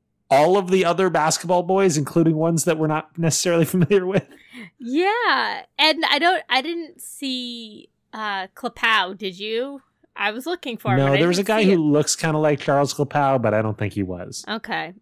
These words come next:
Speaker 2: yeah. It's funny because up until this point, the Sharpettes were like, "Isn't this fabulous?" Sharpay's like, "This is fabulous." And then, like, the real break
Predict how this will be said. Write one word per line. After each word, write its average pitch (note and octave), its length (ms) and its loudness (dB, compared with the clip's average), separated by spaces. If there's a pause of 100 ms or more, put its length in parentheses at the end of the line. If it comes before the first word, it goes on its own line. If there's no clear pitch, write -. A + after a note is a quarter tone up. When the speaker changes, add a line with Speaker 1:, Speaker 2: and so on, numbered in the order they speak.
(180)
Speaker 2:
yeah. A3 380 -2 (520)
It's A#3 260 -6
funny C4 320 -2
because A3 360 -8
up A3+ 160 -2
until C4+ 260 -4
this A#3 160 -4
point, A3+ 300 -6
the A3+ 60 -8
Sharpettes G#3 580 -4
were G3+ 80 -6
like, F3+ 220 -6 (100)
"Isn't A#3 300 -6
this G3 240 -8
fabulous?" C#4 720 2
Sharpay's A3 400 -2
like, F3+ 240 -8
"This F#3+ 160 -8
is - 220 -20
fabulous." B3+ 800 0 (420)
And G#3+ 260 0
then, G3 420 -2 (540)
like, G3 340 -4
the B3 140 -4
real D4+ 280 -4
break G#3+ 960 -4